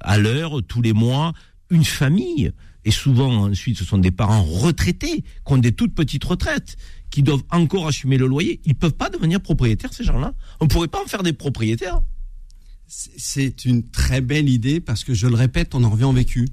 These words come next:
Speaker 2: Moi, mes parents sont arrivés dans leur logement à Montreuil-sous-Bois, cité de l'Amitié,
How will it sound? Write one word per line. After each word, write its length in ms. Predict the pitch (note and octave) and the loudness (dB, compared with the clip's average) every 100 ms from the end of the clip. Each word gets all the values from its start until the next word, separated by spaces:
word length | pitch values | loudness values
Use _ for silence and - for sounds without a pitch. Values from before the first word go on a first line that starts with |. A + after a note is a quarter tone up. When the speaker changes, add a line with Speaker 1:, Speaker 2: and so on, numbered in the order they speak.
| - | -2
Speaker 2:
Moi, 100 | A2+ | 2
mes 140 | A#2+ A#2 | 2 4
parents 280 | - D3 | 0 -2
sont 140 | D3 C3 | -6 -6
arrivés 260 | A#2 B2 | -4 -4
dans 140 | B2 A2+ | -2 -2
leur 180 | A2+ A2+ | 0 0
logement 500 | B2 A2 A#2+ A2+ - | 0 2 2 0 -2
à 120 | G2 | -8
Montreuil-sous-Bois, 1000 | G#2 A#2+ F3 - E3 - D#3 B2+ A#2+ A2+ - - - | -2 0 0 0 0 0 -2 -4 -2 -4 -6 -14 -16
cité 460 | - - G#3 - F#3 | -10 -2 -2 0 0
de 40 | |
l'Amitié, 680 | D3+ C#3+ C#3+ - C#3 C3 C#3 | 0 0 0 -2 -2 -2 -2